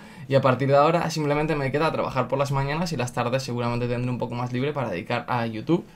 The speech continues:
Tengo otros proyectos también por ahí. Eh, y bueno,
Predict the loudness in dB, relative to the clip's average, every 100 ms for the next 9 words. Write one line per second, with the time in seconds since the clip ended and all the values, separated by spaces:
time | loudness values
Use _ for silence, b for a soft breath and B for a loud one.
0 | B -2 0 2 0 -2 -2 -2 0 -4
1 | -2 -2 2 4 4 0 B B B B
2 | B 4 8 10 10 10 8 8 4 2
3 | 0 -8 -6 2 4 4